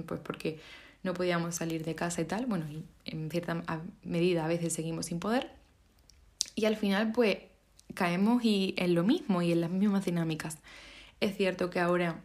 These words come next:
es más inclusivo porque te puedes buscar prácticas sexuales, em, entre parejas homosexuales o entre, em, parejas de más de dos personas. Hay mucha libertad para poder hacer o dejar de hacer lo que quieras,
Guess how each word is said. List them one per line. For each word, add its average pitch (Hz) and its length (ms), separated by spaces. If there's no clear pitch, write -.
es 190 120
más 170 180
inclusivo 254 760
porque 185 300
te 170 200
puedes 175 240
buscar 175 360
prácticas 170 500
sexuales, 170 440
em, 170 600
entre 175 480
parejas 165 340
homosexuales 240 1000
o 175 300
entre, 165 540
em, 160 300
parejas 170 360
de 165 80
más 165 140
de 165 60
dos 165 120
personas. 233 720
Hay 202 100
mucha 185 220
libertad 170 580
para 165 600
poder 165 240
hacer 165 340
o 170 40
dejar 165 220
de 160 80
hacer 160 200
lo 165 120
que - 120
quieras, 240 340